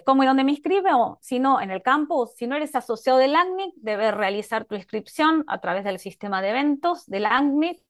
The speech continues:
como, igual que se hace para los eventos, eventos punto lacnic punto net. Además, en ese link que está en pantalla, si les quieren sacar una foto, hay un video instructivo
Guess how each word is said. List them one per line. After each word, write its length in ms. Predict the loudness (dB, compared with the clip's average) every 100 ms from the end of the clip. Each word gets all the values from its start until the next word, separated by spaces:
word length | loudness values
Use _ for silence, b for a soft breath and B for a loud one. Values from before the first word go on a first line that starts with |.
| _
como, 400 | -6 -4 -4 -4 -6
igual 340 | 0 4 4
que 120 | 2
se 120 | -4
hace 160 | -6 -4
para 200 | -4 -2
los 200 | -4 -4
eventos, 480 | -4 -2 -2 -4 -4
eventos 380 | -8 -8 -6 -8
punto 280 | -8 -4 -2
lacnic 460 | -2 -4 -10 -14
punto 300 | -8 -2 0
net. 260 | 0 0 -2 _ _ _ _ _
Además, 580 | 0 2 4 4 2 -4
en 160 | -10 -8
ese 320 | -8 -6 -4
link 380 | 0 0 0 -2
que 80 | -4
está 400 | -4 -2 0 -2
en 100 | -4
pantalla, 520 | -6 -6 0 0 0
si 140 | -10 -14
les 60 |
quieren 200 | -10 -10
sacar 240 | -8 -6 -4
una 160 | -6
foto, 400 | -4 -2 2 0 b b b _
hay 220 | -4 -2 0
un 160 | -4
video 160 | -2 -4
instructivo 800 | -4 -6 -10 -4 -2 4 4 4